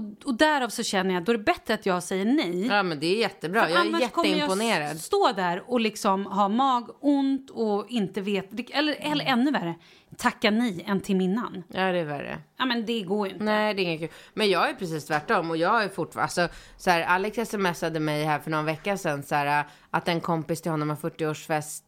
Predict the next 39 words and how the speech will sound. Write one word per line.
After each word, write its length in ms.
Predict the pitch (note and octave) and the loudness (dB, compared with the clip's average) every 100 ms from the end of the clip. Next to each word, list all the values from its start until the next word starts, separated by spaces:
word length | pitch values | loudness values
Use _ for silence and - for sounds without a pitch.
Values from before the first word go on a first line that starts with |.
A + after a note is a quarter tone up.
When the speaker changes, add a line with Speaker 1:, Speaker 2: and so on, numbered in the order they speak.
| _ E3 | _ -4
Speaker 2:
eh, 260 | D3+ C#3 | -2 -2
tjugoandra 460 | D#3 E3+ D#3+ C#3+ D3+ | 0 0 0 0 -2
april. 440 | D3 A#3 D#3+ G2 | 0 0 -2 -2
Speaker 1:
Mm. 220 | G3 F#3+ A3 - | 0 0 0 -2
Speaker 2:
Och 100 | G3 | 0
jag, 180 | F#3 F#3 | 4 2
alltså, 280 | F#3+ F#3+ F#3 | 0 -2 0
jag 160 | G#3 | 2
låter 320 | B3 C4 C4 | 2 0 0
inte 180 | A3+ F3 | -2 0
ens 160 | E3+ D#3 | -2 -2
mig 120 | D#3+ | -4
själv 240 | D#3 D#3 | 0 -2
tänka 320 | D3 D#3 D3 A3 | -2 -4 -2 -2
efter, 300 | - - D3 | -2 -4 -4
utan 220 | D3+ D3 | -2 0
jag 160 | D#3 | 0
bara 180 | F#3 D3 | 2 0
svarar. 520 | - F3 D#3 E3+ D#3 | -2 2 2 2 0
Självklart 640 | E3 A#3 F#3 D#3 A3 F3+ C#3+ | 2 2 2 0 2 2 0
utropstecken, 720 | E3 E3 - E3+ D#3 E3 D#3 | -6 -6 -4 -4 0 -2 0
fy 140 | F3+ | -2
fan 380 | - A3+ E3 D3+ | 2 4 4 2
vad 160 | D#3 | -2
kul. 340 | A#3 F#3 A2 D#3 | 0 -2 -2 -4
Speaker 1:
Ja, 200 | F#3 E3+ | -2 -2
okej. 420 | E3+ - E3 D#3+ - | -2 -8 -12 -12 -2
Speaker 2:
Och 120 | A#3+ | 2
jag 120 | A3 | 2
Speaker 1:
Mm. 100 | G3 | 2
Speaker 2:
säger, 360 | G3 B3+ B3+ A#3+ | 0 0 2 2
jag, 120 | A3 | 0
och 80 | A3 | 0
fortfarande 680 | B3+ B3+ - D#4 B3+ F#3 E3 | -2 0 2 2 2 0 -2
så 140 | F3+ | -2
är 140 | F3 D#3+ | 0 0
jag 80 | D#3 | 0
så 100 | F3 | 0
här, 300 | D3 C#3+ | 2 2